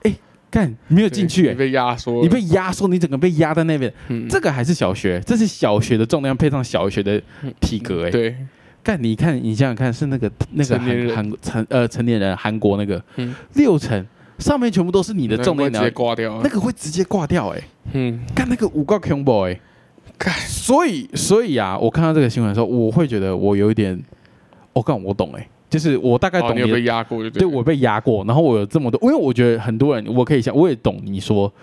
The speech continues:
Speaker 1: 那个，那个恐惧感是什么，因为人很多嘛。
Speaker 2: 对。
Speaker 1: 我，我可以，我，所以我就想象得到说，哦，那我那个死之前不明不白欸。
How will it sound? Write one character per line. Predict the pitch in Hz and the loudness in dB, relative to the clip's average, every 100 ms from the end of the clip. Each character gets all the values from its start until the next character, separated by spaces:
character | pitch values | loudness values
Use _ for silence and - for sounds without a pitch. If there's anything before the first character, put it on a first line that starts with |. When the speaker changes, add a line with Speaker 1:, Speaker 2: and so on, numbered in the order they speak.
| - - - | -20 -20 -14
Speaker 1:
那 | 131 123 | -2 -2
个， | - 98 95 92 92 - - _ | 0 -2 0 -2 -4 -12 -20 _
那 | 160 | -2
个 | 165 | -2
恐 | 139 113 98 | -2 -4 -6
惧 | - 120 | -6 -4
感 | 90 | -4
是 | 82 | -6
什 | 101 92 | -8 -6
么， | 87 - | -10 -4
因 | 131 131 | 0 0
为 | |
人 | 107 98 | -2 -6
很 | 104 87 | -6 -8
多 | - | -8
嘛。 | 95 | -2
Speaker 2:
对。 | 113 107 113 120 - - - | -2 -2 -8 -14 -20 -20 -2
Speaker 1:
我， | 135 | 2
我 | 156 135 | 4 2
可 | 123 | -2
以， | |
我， | 123 | -4
所 | 123 - | 0 0
以 | |
我 | 104 | 0
就 | 104 | -2
想 | 107 110 | -2 -2
象 | 113 | -2
得 | 98 | -2
到 | 95 98 98 | -2 -2 0
说， | 101 98 | 0 0
哦， | 110 95 - - | -2 -4 -8 -16
那 | 139 131 117 | -10 -10 -8
我 | 117 110 | -6 -6
那 | - 170 | -6 -4
个 | 131 | -4
死 | - 104 | -4 -6
之 | 117 | -6
前 | 117 113 123 - _ _ _ _ _ _ - | -4 -8 -10 -18 _ _ _ _ _ _ -2
不 | 220 | 0
明 | 131 120 | 0 -2
不 | 143 | -2
白 | 110 | -2
欸。 | - | -4